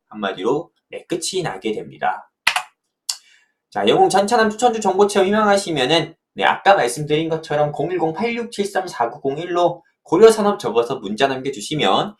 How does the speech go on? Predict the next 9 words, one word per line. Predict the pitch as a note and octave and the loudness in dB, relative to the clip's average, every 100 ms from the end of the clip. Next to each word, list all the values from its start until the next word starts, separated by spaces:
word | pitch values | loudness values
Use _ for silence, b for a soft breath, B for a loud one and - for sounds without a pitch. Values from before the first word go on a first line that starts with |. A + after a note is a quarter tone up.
| _ _ | _ _
제가 | - G#2+ B2+ | -2 2 2
직접 | - - B2 | 0 -4 -6
전화 | - A2+ A#2 | -4 -6 -4
드려서 | A2+ G#2 G2+ D#3 F#3+ G3 - | 0 0 2 6 6 6 0
브이아이피 | A2 B2 B2+ - | 0 2 2 -4
체험방 | - A#3+ A3+ - - - _ | -2 4 6 4 0 -6 _
초대 | - C#3 C#3 C3+ | -6 -2 -2 -2
도와드리도록 | - G#2+ A2 G2+ G2+ G2 A#2 D3 - C#3+ | -2 -2 -2 -6 -4 0 2 2 0 -8
하겠습니다. | B2+ B2 - E2+ - | -6 -6 -12 -10 -6